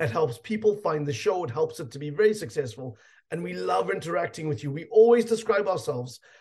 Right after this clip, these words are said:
as Africa's biggest bra, and we want to hear from you. We want to hear your funny stories. We want to hear your jokes. We want to hear your hard questions. We want to hear questions that go and make us read encyclopedias and line up guests. We love doing this show.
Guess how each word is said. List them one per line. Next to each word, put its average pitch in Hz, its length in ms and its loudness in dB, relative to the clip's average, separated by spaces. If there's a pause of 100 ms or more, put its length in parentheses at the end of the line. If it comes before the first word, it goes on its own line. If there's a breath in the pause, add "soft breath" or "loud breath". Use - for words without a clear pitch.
(160 soft breath)
as 147 160 -2
Africa's 170 580 -4
biggest 151 340 -2
bra, 160 200 4
and 170 160 0
we 214 80 2
want 226 180 6
to 214 60 4
hear 208 200 2
from 170 200 -8
you. - 120 -14 (440)
We 170 100 -2
want 190 160 4
to 180 80 -2
hear 180 180 0
your 151 140 -2
funny 151 260 -2
stories. 220 420 8
We 156 100 -4
want 160 100 -2
to 139 60 -4
hear 156 100 -4
your 151 120 -6
jokes. 226 440 4 (340 soft breath)
We 156 80 -4
want 160 160 0
to 135 60 -2
hear 185 140 -2
your 180 160 -2
hard 220 240 -2
questions. 214 480 6
We 196 60 -10
want 190 160 -6
to 180 60 -6
hear 202 120 0
questions 220 320 4
that 226 400 4
go 233 360 2 (280 loud breath)
and 202 180 -6
make 226 280 0
us 214 180 0
read 220 360 -10 (220 soft breath)
encyclopedias 214 960 0
and 180 160 -8
line 190 180 -4
up 131 140 -6
guests. - 500 -6 (680)
We 147 100 -6
love 170 240 -2
doing 170 220 0
this 156 140 -2
show. 135 440 -4